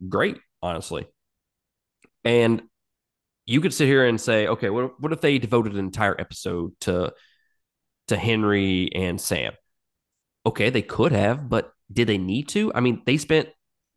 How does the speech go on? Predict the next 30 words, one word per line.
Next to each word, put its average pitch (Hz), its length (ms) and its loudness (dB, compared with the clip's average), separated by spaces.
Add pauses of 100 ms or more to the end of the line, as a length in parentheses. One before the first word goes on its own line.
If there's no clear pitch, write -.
(120)
I 107 80 -2
think 143 180 0
it 127 80 0
was 117 160 4
right 117 160 4
at 107 120 0
seventeen 110 520 -2
minutes 85 360 -8
was 95 120 -2
how 90 180 2
long 90 320 -2
they 87 340 0
spent - 260 -6
on - 120 -8
them, - 200 -8 (380)
according 107 260 2
to 95 60 2
my 80 80 -2
notes. - 220 -10 (1800)
And 104 100 0
then 107 80 2
they 104 80 4
brought 98 240 2
in 95 160 2
Joel 92 300 2
and 90 80 -4
Ellie 87 220 -4
into 92 200 -8
the 87 60 -6
mix. - 320 -8